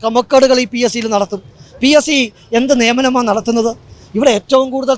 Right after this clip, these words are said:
തൊഴിലവസരങ്ങൾ ഞങ്ങളാണ് കൊടുക്കുന്നത് എന്നൊക്കെയാണ് അവകാശപ്പെടുന്നത്. പി എസ് സി പതിനഞ്ചായിരത്തോളം തസ്തികകളിൽ മാത്രമേ നിയമനം നടത്തിയിട്ടുള്ളൂ. ഓരോ വർഷം തോറും നിയമനങ്ങളുടെ എണ്ണത്തിൽ കുറവ് സംഭവിക്കുകയാണ്. അപ്പോൾ എന്താണ്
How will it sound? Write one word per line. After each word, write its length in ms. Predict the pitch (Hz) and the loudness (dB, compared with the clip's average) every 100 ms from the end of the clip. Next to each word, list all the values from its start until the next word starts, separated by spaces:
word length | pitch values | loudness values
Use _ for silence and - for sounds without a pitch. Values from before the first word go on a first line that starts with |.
| 226 | -2
തൊഴിലവസരങ്ങൾ 680 | 226 254 254 254 254 254 240 - - | -2 0 0 -2 -2 0 -2 -4 -8
ഞങ്ങളാണ് 380 | 214 254 262 254 254 | -6 2 4 4 4
കൊടുക്കുന്നത് 400 | 247 254 262 262 254 | 2 0 2 4 4
എന്നൊക്കെയാണ് 400 | 262 - 254 247 202 | 0 0 0 2 -2
അവകാശപ്പെടുന്നത്. 680 | 233 254 247 262 262 240 196 - - - | 0 -2 0 -2 0 2 0 -4 -20 -8
പി 100 | 208 254 311 | -2 2 2
എസ് 120 | 294 | 2
സി 80 | 320 233 202 - - | 0 -2 -4 -20 -4
പതിനഞ്ചായിരത്തോളം 1120 | 226 262 277 277 269 269 277 269 - 262 269 262 - _ - | -2 0 -2 2 4 4 2 -2 0 2 2 -2 -14 _ -4
തസ്തികകളിൽ 520 | 208 - 269 277 277 269 | -4 0 2 2 2 0
മാത്രമേ 260 | 262 254 262 196 | -2 -4 -4 -2
നിയമനം 300 | 214 254 262 | 0 0 -2
നടത്തിയിട്ടുള്ളൂ. 480 | 262 262 247 262 233 160 - _ - - 214 | -2 -2 0 2 2 0 -12 _ -20 0 2
ഓരോ 180 | 269 294 294 | 6 6 4
വർഷം 260 | 269 - 269 | -2 -4 0
തോറും 240 | 269 262 254 - - 202 | 2 2 0 -6 -14 -2
നിയമനങ്ങളുടെ 480 | 233 269 269 262 262 | 0 2 2 4 2
എണ്ണത്തിൽ 260 | 262 247 254 - | 2 -2 -2 -2
കുറവ് 260 | 220 254 233 | 0 2 2
സംഭവിക്കുകയാണ്. 680 | 247 254 247 262 247 233 190 - - - | 0 0 0 2 2 2 -4 -14 -10 -4
അപ്പോൾ 140 | 339 262 | 2 2
എന്താണ് 400 | 277 311 311 294 | 2 0 0 0